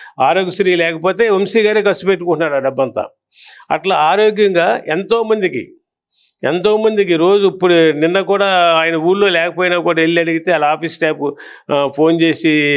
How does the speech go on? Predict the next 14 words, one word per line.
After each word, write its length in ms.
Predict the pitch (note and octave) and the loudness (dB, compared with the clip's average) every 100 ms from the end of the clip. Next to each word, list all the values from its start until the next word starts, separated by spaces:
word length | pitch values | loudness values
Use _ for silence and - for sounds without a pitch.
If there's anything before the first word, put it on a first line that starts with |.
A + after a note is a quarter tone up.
| C#3 | 0
చెప్తే 260 | D3 C#3+ D#3 | -2 0 0
రాజా 360 | C#3+ C#3+ D3 D3 | 0 0 0 0
వాళ్ళు 400 | C#3+ D3 F3 E3+ - _ | 0 0 -4 -6 -20 _
అప్పుడు 280 | B2+ - F#3 | -6 -2 -2
కూడా, 400 | F3 F#3 E3 C#3 - _ _ - | 0 2 0 -2 -6 _ _ -2
ఆ, 60 | C#3 | 2
ఆయన 440 | C#3 C3+ C#3 D3 | 4 4 2 0
అక్కడి 280 | C#3 E3+ E3 | -2 0 0
నుంచి 260 | F3 E3+ F3 D#3+ D3+ C#3+ C#3+ | -2 0 0 2 2 2 2
ఇన్‌స్ట్రక్షన్స్ 540 | D3+ - F3 C#3+ D#3+ | 0 0 -2 -2 -4
ఇచ్చి 280 | D3 E3 D#3+ | -4 0 0
అమౌంట్ 360 | C#3 C#3+ C#3+ | 0 -2 -2
అందజేయటం 460 | C3 B2+ B2+ B2 A#2+ | -2 -2 -4 -2 -2
జరిగింది. 480 | A2 G#2 G#2 F#2 | -2 -2 -4 -6